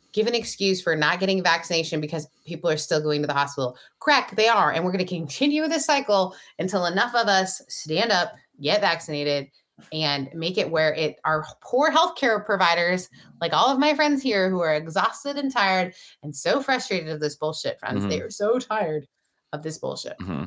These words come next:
Speaker 1: So.
Speaker 2: And I know that if you're listening to our podcast, we're probably preaching to the choir.
Speaker 1: We are
Speaker 2: Um,
Speaker 1: now.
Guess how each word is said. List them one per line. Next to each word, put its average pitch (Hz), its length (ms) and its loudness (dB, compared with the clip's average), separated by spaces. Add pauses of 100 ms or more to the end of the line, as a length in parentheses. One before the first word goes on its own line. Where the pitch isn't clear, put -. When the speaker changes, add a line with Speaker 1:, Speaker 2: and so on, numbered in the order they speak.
Speaker 1:
So. - 280 -4 (560)
Speaker 2:
And 120 100 6
I 117 80 6
know 156 360 6
that 117 440 4
if 98 180 2
you're 101 120 2
listening 98 240 0
to 107 80 2
our 95 60 0
podcast, 90 540 -2
we're 80 140 0
probably 120 420 2
preaching 107 360 -2
to 101 100 -4
the 95 60 -2
choir. 82 420 2 (1000)
Speaker 1:
We 160 100 -6
are 143 140 -2
Speaker 2:
Um, 92 320 4
Speaker 1:
now. 131 280 -8